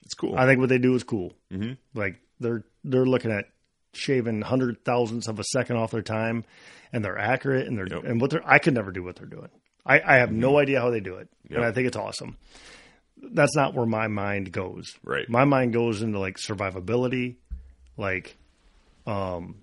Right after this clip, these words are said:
Speaker 2: it needs to be durable, it needs to work, it needs to function, and I need to understand my equipment, and, and, and that's it.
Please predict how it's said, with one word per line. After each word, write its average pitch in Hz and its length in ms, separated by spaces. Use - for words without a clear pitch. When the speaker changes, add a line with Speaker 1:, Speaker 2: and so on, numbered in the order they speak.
Speaker 2:
it 107 100
needs 98 200
to 92 40
be 85 260
durable, 131 580
it 101 120
needs 98 220
to 87 220
work, 127 440
it 107 60
needs 90 140
to 90 60
function, 131 760
and 104 340
I 117 80
need 110 200
to 123 100
understand 107 420
my 92 100
equipment, 139 560
and, 104 200
and, 95 420
and 110 140
that's 127 200
it. 101 220